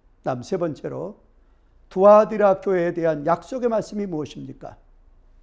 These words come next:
그것은 이기는 자와 끝까지 지키는 자에게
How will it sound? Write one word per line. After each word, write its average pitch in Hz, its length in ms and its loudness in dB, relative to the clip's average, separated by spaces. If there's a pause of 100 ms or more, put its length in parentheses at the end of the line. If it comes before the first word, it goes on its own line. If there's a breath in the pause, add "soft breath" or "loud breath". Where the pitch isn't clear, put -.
(340)
그것은 156 420 -10
이기는 220 460 -2
자와 165 440 2
끝까지 247 680 -4
지키는 214 480 -8
자에게 151 540 -8